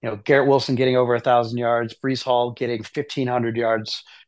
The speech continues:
all purpose for the year. It shows that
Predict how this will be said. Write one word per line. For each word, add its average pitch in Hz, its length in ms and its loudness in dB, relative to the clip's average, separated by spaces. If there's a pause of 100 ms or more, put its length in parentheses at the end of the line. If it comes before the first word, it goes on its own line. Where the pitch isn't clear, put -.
(140)
all 131 140 2
purpose 131 380 -2
for 127 120 -6
the 117 100 0
year. 113 380 -2 (460)
It 135 100 -6
shows 143 800 2
that 131 240 0